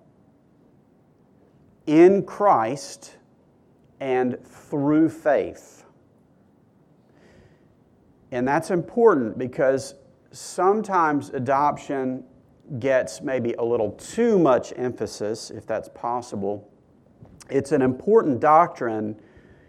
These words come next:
but union with Christ is much more fundamental.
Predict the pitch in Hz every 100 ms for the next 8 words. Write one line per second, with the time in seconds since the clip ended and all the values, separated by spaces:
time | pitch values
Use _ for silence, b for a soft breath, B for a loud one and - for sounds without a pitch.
0 | b b - 110 170 180 135 120 - -
1 | _ 135 120 135 190 208 175 143 123 -
2 | - 165 143 123 107 - - 123 131 139
3 | 147 - 143 120 - 131 113 101 98 98
4 | - 78 -